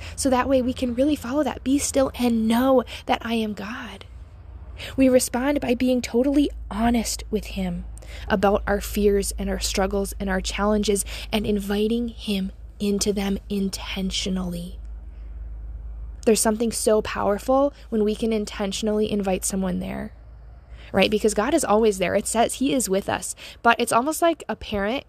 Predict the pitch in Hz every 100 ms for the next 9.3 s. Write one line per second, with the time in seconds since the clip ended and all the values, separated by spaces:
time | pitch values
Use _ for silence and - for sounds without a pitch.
0 | - - - 214 202 190 175 190 - 247
1 | 247 247 240 208 202 - 180 190 214 -
2 | 214 202 220 208 202 - 185 196 208 196
3 | 196 - - 190 233 - - - 220 208
4 | 226 - 208 208 240 220 208 180 180 185
5 | - - - 214 202 - 190 208 214 196
6 | 185 - 180 202 262 359 381 - - -
7 | - - 233 214 277 247 220 - 208 247
8 | 196 180 180 202 196 180 185 - - -
9 | - - -